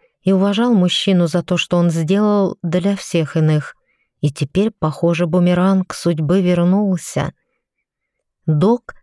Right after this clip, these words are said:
смотрел на экране на оплодотворённую яйцеклетку, которая на его глазах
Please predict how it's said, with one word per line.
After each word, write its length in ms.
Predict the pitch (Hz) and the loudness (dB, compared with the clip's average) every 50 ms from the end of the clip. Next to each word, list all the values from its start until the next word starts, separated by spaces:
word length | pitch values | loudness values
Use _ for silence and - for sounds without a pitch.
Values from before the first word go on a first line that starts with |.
| _ _ _ _ | _ _ _ _
смотрел 720 | - - - 156 160 175 180 - - 185 196 190 175 160 | -14 -6 -2 0 0 0 0 0 0 0 2 2 2 2
на 220 | 156 156 160 156 | 2 2 2 0
экране 600 | 143 - 190 208 226 233 226 185 156 151 147 139 - _ _ - | 0 -2 -2 0 0 2 2 2 2 0 -2 -4 -8 _ _ -2
на 160 | 165 170 170 | 0 2 2
оплодотворённую 1080 | 175 170 - 165 170 175 151 165 147 - 147 147 151 151 156 175 202 208 190 185 185 175 | 2 0 0 0 0 0 0 0 -2 0 0 0 2 2 2 2 2 4 4 4 2 2
яйцеклетку, 1000 | 156 185 190 185 - - - 226 - - 226 208 226 226 233 - - - - 151 | 2 2 0 0 -2 -4 -8 -10 -6 -4 -2 0 0 0 0 -2 -4 -6 -6 -6
которая 460 | 143 - 160 151 - - 170 165 160 165 | -4 -4 -4 -4 -2 -2 0 0 2 2
на 160 | 170 175 180 | 2 2 2
его 260 | 180 170 208 208 170 | 2 2 2 0 0
глазах 800 | 139 165 156 151 151 151 147 - - 233 247 233 165 135 - - | 0 0 0 0 0 -2 -4 -2 -2 0 0 0 0 -2 -4 -8